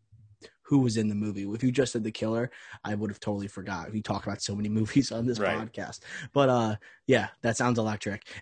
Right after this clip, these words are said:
Speaker 1: And I think we all pick, we picked movies for every pick, right?
Speaker 2: Yeah,
Speaker 1: Except,
Speaker 2: no
Speaker 1: yeah.
Speaker 2: shows. No shows.
Speaker 1: No shows. So we might as well have just called this most anticipated Netflix movies.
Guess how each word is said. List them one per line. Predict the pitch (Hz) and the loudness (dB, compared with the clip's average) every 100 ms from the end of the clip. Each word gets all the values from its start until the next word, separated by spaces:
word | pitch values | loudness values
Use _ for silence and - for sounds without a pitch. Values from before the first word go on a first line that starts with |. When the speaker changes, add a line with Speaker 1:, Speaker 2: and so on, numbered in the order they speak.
| 135 | 2
Speaker 1:
And | 135 | 2
I | 135 | 2
think | 214 | 2
we | 190 127 | 6 8
all | 139 | 6
pick, | - 127 110 | 6 0 2
we | 135 | 0
picked | - - - | 2 -2 2
movies | 123 139 165 98 | 6 8 6 2
for | - 110 | 0 0
every | 113 113 104 - | 2 0 -2 -6
pick, | - 170 - - | -2 -2 -4 -8
right? | 104 113 180 - _ _ _ _ _ _ _ _ _ _ _ _ - | -4 0 -2 -4 _ _ _ _ _ _ _ _ _ _ _ _ -2
Speaker 2:
Yeah, | 113 | 2
Speaker 1:
Except, | 104 110 127 | 4 4 4
Speaker 2:
no | 123 107 | 4 4
Speaker 1:
yeah. | - | 2
Speaker 2:
shows. | 104 - _ | -2 -12 _
No | 107 107 | -4 -2
shows. | - 117 110 | 0 0 2
Speaker 1:
No | 151 | 0
shows. | - 147 - | 2 2 4
So | 139 | 4
we | 143 | 6
might | 143 147 | 6 4
as | 131 | 4
well | 127 131 | 4 4
have | 123 | 4
just | 120 | -4
called | - 120 120 | 0 0 2
this | 113 - | 0 -2
most | 117 113 | -6 -4
anticipated | 117 120 110 - 117 113 | -6 -6 -8 -6 -4 -2
Netflix | 113 - 107 107 | -4 -6 -10 -8
movies. | 113 113 101 95 | -4 -4 -4 -8